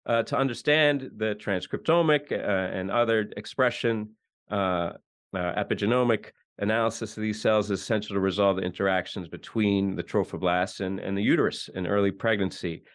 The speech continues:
And also, there's these novel in vitro models that have been developed, and we talk about those a lot in terms of synthetic embryos, but really, uh, models that are just focused on trophoblast stem cells and even trophoblast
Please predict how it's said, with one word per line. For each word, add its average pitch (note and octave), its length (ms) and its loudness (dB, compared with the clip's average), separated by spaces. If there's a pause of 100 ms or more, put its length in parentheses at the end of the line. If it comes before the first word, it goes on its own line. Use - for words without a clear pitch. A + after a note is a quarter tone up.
(220)
And A2 180 0
also, B2+ 680 2 (400)
there's B2+ 240 2
these B2 280 0
novel D3 480 4
in C#3 180 0
vitro D3 340 0
models D3+ 380 2
that G#2 80 -4
have G2+ 80 -4
been G2 140 -4
developed, G2 360 0
and G#2 60 -8
we G#2 80 -6
talk A#2+ 260 -2
about G2+ 240 0
those G#2 200 2
a G2 60 2
lot F#2+ 300 2
in G2 80 -8
terms F#2+ 260 -6
of F2+ 60 -6
synthetic G2 480 -2
embryos, A2+ 380 2
but G#2+ 180 -2
really, D#3 360 2 (100)
uh, G2+ 260 0
models B2+ 460 4
that G#2 180 0
are G2 320 -2
just - 300 0
focused B2 400 0
on G2+ 140 2
trophoblast G2+ 520 0
stem B2+ 260 0
cells C#3 300 0
and A2+ 80 -4
even G#2+ 180 -2
trophoblast G2+ 680 -2